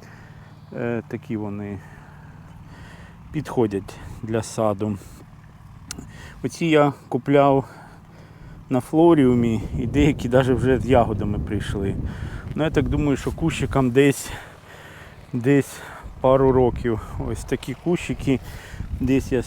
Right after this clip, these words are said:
тут даже ягоди знаходив. Не пам'ятаю де, побачу, скажу. Ось. Тому я не знаю. Ну, бачите, це двохрічні кущики,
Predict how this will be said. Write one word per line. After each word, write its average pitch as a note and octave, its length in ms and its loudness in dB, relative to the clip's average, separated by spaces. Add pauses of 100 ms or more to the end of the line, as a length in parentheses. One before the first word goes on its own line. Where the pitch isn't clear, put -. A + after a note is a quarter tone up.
(140)
тут A2+ 200 -4
даже A#2 280 2
ягоди B2 480 2
знаходив. G#2+ 680 -4 (1040)
Не A#2+ 100 -2
пам'ятаю B2 600 0
де, D3 200 -2
побачу, C3+ 480 -6
скажу. - 400 -8 (1800)
Ось. C#3 460 2 (640)
Тому G3+ 540 6 (880)
я D#3 220 8
не E3 160 6
знаю. C3 440 8
Ну, C#3+ 120 4
бачите, D#3 480 4
це D#3+ 380 6 (100)
двохрічні D3 720 0
кущики, B2 720 -4